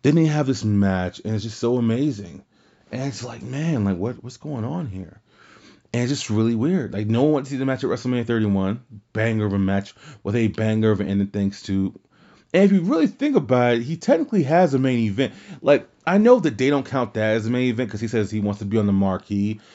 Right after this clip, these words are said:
and no one knew he was gonna be in the main event. But technically, it's a main event. Technically. You know, and he won the, the W W E Championship. And he even said something about interesting. He said something interesting yesterday 'cause he felt like he had imposter syndrome.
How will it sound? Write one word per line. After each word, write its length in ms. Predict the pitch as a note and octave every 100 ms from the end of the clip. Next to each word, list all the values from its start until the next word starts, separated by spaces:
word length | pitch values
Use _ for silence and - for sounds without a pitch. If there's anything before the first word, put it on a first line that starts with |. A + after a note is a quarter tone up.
| _ -
and 240 | G#2+ G#2 G#2
no 120 | G#2+
one 240 | G#2+ G2+
knew 100 | G2+
he 80 | G#2
was 100 | G2
gonna 140 | G#2
be 80 | G#2
in 40 | G2
the 140 | F#2+
main 120 | F2+
event. 260 | E2 F#2+ F#2 - - _
But 240 | A#2 D3+ -
technically, 1500 | - F3+ A3 D4+ C#4+ C4+ - - D#3 B2+ F#2+ F2 E2+ G2 _ _ _ _ _ _ _ _ -
it's 240 | A#3+ A#3
a 60 | A3+
main 240 | A3+ A#3
event. 600 | B3+ F4+ E4+ C3 - - _ _ _ _ _ _ _ _ _ _
Technically. 600 | - C#4+ F#3+ A#2+ G2+ D#2 - _ _ _ _ _ _ _ _ _ -
You 160 | B2+ B2
know, 340 | A#2+ C3 D3+
and 140 | C3
he 60 | F3
won 480 | F#3+ D#4 F#4+ C#3 G#2 _ _ _ _
the, 220 | D3 G3+
the 200 | F3+ D#3+
W 260 | A3 A#3 B3+
W 200 | A#3+ B3+
E 40 |
Championship. 680 | A#3 C#4 D4+ E3+ G#2+ - - _ _ _ _ -
And 80 | D3+
he 60 |
even 120 | G#3+ E3+
said 100 | F3
something 240 | F3 D#3+
about 240 | C#3+ C#3+
interesting. 340 | D3+ - D3 C3+
He 160 | -
said 140 | D#3 C3+
something 200 | C3+ -
interesting 300 | C3+ A#2+ C3+
yesterday 280 | D3 A#2 A2
'cause 120 | A2
he 100 | A2+
felt 160 | A#2
like 100 | A2
he 40 | G#2+
had 100 | G#2
imposter 460 | G2 A#2+ C#3 A2
syndrome. 480 | G#2+ G2 F2 C#2+ C2+